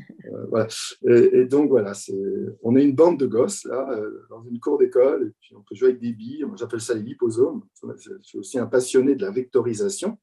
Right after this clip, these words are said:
qui fait partie de la formulation. D'ailleurs, c'est, c'est comment, euh, je vais faire ce joli paquet cadeau, euh, nanoscopique, et puis l'emmener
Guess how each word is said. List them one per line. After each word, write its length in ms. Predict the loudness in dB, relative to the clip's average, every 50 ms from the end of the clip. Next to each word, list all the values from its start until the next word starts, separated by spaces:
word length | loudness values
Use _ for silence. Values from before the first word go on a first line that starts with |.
| _ _ _
qui 80 | 0 0
fait 100 | 2 4
partie 280 | 2 2 0 0 -2
de 40 | 0
la 80 | -2 0
formulation. 600 | 0 -2 -2 -2 -4 -8 -10 -12 -10 -8 -6 -6
D'ailleurs, 320 | -4 -2 0 0 0 0
c'est, 180 | -2 -12 -16 -16 _ -20 -20 -20 -20 _
c'est 220 | _ -4 -4 -2 2
comment, 480 | 2 2 4 4 4 4 4 4 2
euh, 60 | 0 -4 -8 _ _ _ _ _ _ _ _ -20
je 80 | -18
vais 60 | -8
faire 180 | -4 -4 -4 -2
ce 120 | -2 -4 -4
joli 420 | -2 0 2 2 2 0 -4 -8
paquet 340 | -4 -4 -4 0 2 0 2
cadeau, 640 | 2 2 2 2 4 6 8 8 8 8 8 6
euh, 100 | 4 2 0
nanoscopique, 840 | -2 -2 -2 -2 -4 -4 -4 0 0 0 0 0 -4 -6 -6 -6 -8
et 60 | -12
puis 240 | -14 _ -16 -12 -6
l'emmener 520 | -4 -2 -2 0 0 2 2 2 2 2